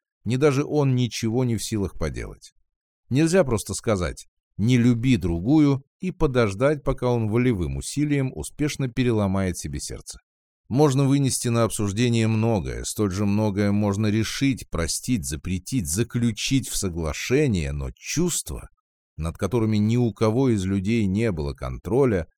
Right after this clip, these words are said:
не получится просто выключить в ходе компромисса. Она все это прекрасно знала и сделала свой выбор с полным осознанием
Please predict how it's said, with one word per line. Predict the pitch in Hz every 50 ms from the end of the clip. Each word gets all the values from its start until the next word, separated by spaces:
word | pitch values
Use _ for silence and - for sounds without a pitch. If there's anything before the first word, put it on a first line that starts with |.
| _ _ _ _ _ -
не | 139 - 120 131
получится | - 143 147 151 160 160 151 - - 104 - 110 98
просто | - - 113 123 127 113 90 - - 67 64
выключить | 64 80 120 127 - 123 120 - - 107 -
в | - -
ходе | - 78 82 80 76 78
компромисса. | - 69 65 64 65 64 62 62 58 - - - - - _ _ _ _ _ _ _ _ _ _ _ _
Она | - 92 110 123
все | 123 - - 170
это | 156 160 147
прекрасно | 131 143 131 - 143 143 135 131 - 131 127
знала | 117 110 113 110 98 90 82 67 58 57 57 60
и | 60 60 60 55
сделала | 55 - 55 57 - 98 123 147 151 147 139 135 131
свой | - - 117 120 120
выбор | 117 110 117 113 98 98 92 87
с | - - - -
полным | - 101 110 120 123 127 127 127 123 127 - _ _ _ -
осознанием | 85 80 - - 78 64 60 67 71 78 80 78 76 73 71 71 67